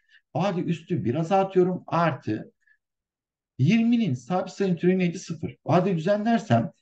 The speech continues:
marjinal maliyet sekiz Q artı iki olacak mıdır? Çünkü Q üzeri bir eksi bir, Q üzeri sıfır. Her sayının sıfırıncı kuvveti bir, iki çarpı bir, iki.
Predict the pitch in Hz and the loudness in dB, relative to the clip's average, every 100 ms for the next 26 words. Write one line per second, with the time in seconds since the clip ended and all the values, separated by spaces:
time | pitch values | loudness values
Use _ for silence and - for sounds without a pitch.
0 | _ _ 123 196 196 175 151 131 107 98 | _ _ 2 2 2 2 4 4 2 0
1 | 175 - _ _ _ - - - 208 - | -2 -4 _ _ _ -20 -6 -4 -4 -2
2 | 240 - - - 135 160 190 - _ _ | -4 -4 -14 -2 2 4 2 -2 _ _
3 | - 165 185 - 135 - 160 160 160 208 | -4 -2 -2 -4 -8 -2 -2 -2 -4 -8
4 | - 113 - - _ _ _ _ - 196 | -8 -10 -10 -14 _ _ _ _ -4 -4
5 | 160 - - 226 220 196 156 131 127 113 | -4 -8 0 2 4 4 4 4 4 2
6 | - 196 196 - - 120 180 214 - _ | 2 4 4 2 -2 0 0 -2 -10 _
7 | - - 202 160 143 196 - 185 101 - | -8 0 2 4 2 0 -4 -6 -6 -8
8 | - _ _ 208 208 190 170 - 175 160 | -14 _ _ -4 0 2 2 2 -2 0
9 | - 117 120 135 226 - _ _ 190 202 | 0 0 0 -2 -2 -6 _ _ -6 -4
10 | 175 151 117 - 101 - 180 - 180 185 | -2 0 0 0 -4 -2 -4 0 0 0